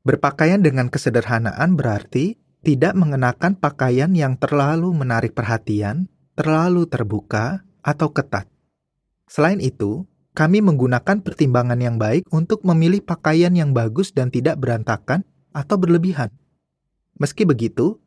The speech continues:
semua prinsip ini tidak membuat pilihan kami terbatas. Masih ada banyak pilihan pakaian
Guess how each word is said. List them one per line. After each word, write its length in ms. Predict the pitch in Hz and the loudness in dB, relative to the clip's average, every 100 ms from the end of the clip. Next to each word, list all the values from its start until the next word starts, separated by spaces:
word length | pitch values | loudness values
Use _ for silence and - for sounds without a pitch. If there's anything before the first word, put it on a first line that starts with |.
| _ _ | _ _
semua 320 | - 131 127 | -4 0 0
prinsip 320 | 127 127 135 | 0 0 -2
ini 240 | - 127 196 | -2 -2 2
tidak 260 | 156 113 117 | 2 2 0
membuat 400 | 113 113 110 - | -2 0 -2 0
pilihan 320 | 117 110 117 | -2 0 -4
kami 320 | 110 120 117 | -4 -4 -4
terbatas. 720 | 120 113 147 - 117 - - _ _ _ _ _ _ _ - | -4 -2 -2 -2 -8 -10 -20 _ _ _ _ _ _ _ -4
Masih 260 | 147 - | -2 0
ada 300 | - 220 175 | 0 2 2
banyak 320 | 127 123 123 | 2 0 0
pilihan 400 | - 123 113 120 | 2 2 0 -2
pakaian 420 | 120 120 117 123 | -2 0 2 4